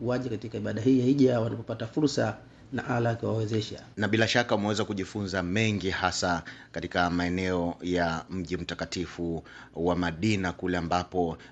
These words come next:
Speaker 2: eh, tulipata wasaa kuweza kutembelea maeneo tofauti tofauti ya kihistoria kama uwanja wa Uhud, maeneo ya Khandak, eh, na hata, eh, msikiti mtakatifu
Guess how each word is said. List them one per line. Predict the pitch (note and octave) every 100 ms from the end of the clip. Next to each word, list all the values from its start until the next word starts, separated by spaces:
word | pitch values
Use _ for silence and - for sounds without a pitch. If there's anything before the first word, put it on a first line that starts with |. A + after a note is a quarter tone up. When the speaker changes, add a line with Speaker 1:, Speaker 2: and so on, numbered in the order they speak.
| -
Speaker 2:
eh, | F2 E2+
tulipata | - F2 F2 F#2 F2 F2
wasaa | F2 F2 - F2
kuweza | - F#2 F2+
kutembelea | - E2 E2+ F2 F#2 F#2 F2 E2+ - - -
maeneo | G2 G#2 G#2 G#2+
tofauti | - F#2+ F#2+ -
tofauti | - F#2 G2+ F#2
ya | F#2+
kihistoria | - F2 - F#2+ F2+ F#2 F2+ F2 -
kama | F2 F#2
uwanja | E2+ F#2 F2+ F2
wa | E2+
Uhud, | - F#2+ F#2 E2 F2+ E2+
maeneo | E2+ F2 F2+ F2+
ya | E2+
Khandak, | - F#2+ F#2+ F2+ E2+ - - - - - -
eh, | E2
na | F#2 F2
hata, | F#2+ F#2+ - F2 E2+ - - E2+
eh, | F2 E2+
msikiti | F2 E2 F2 F2+
mtakatifu | E2+ E2+ E2 F#2+ E2+ F2+ F2